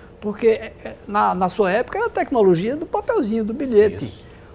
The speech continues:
Speaker 1: Hoje é a tecnologia do Twitter, a tecnologia do, do WhatsApp, então, e o professor, esse é o mundo dos alunos. Então, se você quer se comunicar com os alunos, você vai ter que,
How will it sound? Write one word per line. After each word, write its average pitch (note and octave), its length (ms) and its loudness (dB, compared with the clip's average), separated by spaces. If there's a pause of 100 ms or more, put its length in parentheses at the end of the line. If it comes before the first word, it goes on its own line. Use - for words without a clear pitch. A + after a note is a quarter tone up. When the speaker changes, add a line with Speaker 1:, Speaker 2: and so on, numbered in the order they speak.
(120)
Speaker 1:
Hoje F4 460 4
é G4 80 4
a C4 80 4
tecnologia G3+ 760 2
do E3+ 160 -2
Twitter, F3 540 -2
a D3+ 40 -2
tecnologia D3 720 -6
do, D#3 220 -8
do D#3 140 -8
WhatsApp, D3+ 680 -4
então, C#4+ 260 -6
e A4 120 -2
o - 20 -2
professor, C#4+ 640 -4
esse A#3 180 -2
é A4 60 0
o G4 60 2
mundo C4+ 360 -2
dos F3 240 0
alunos. B2+ 480 -4
Então, G3 220 -12
se - 80 -12
você C4 220 -6
quer D4 260 -2
se - 100 -6
comunicar D#3+ 440 -2
com F#3 100 -4
os D#3+ 100 0
alunos, G#3 360 -2
você A4 260 -2
vai A#4 160 -2
ter - 240 -2
que, G#3+ 380 -8